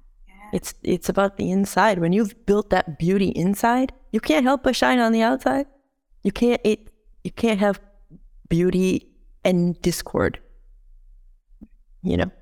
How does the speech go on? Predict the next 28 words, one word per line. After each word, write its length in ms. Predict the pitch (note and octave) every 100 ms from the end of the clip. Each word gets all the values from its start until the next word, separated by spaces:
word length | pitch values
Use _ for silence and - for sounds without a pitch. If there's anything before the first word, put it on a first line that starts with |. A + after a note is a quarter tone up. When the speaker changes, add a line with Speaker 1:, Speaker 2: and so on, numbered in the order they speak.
| - _ _ _ _ -
Speaker 1:
Yeah, 220 | G3 G3+ -
I 100 | G3
agree. 540 | G3 F3 F#3+ F#3 F#3 - - -
I 60 | G3+
love 280 | G3 G3 F3+
that. 240 | D3 D#2+ -
Um, 440 | G3+ G3 F3+ F#3+ G#3 _ - -
all 80 | G4
right. 240 | A4 - -
Well, 320 | C#4 C#4 C4+ - _ _ _ _ -
our, 260 | A#3 A#3 A3+ - - _ _ _ - -
our 120 | A#3+
radio 400 | A#3 A#3 B3+ C4+
pos-, 400 | C4 - F3 F#3+ - - -
podcast, 520 | G#3 F3 F#3+ D#3 -
with 100 | G3
the 60 | G3+
Deeper 240 | - G#3
Girl 180 | G#3+ G3
Radio 260 | F#3+ F#3
podcast, 460 | E3+ D#3+ E3 - -
what 140 | G#3 G#3
we 60 |
usually 460 | G#3 G#3+ G#3+ A3 G3+
do 160 | G#3 F#3+
is 120 | F#3
have 200 | F#3+ F#3
our 160 | F#3+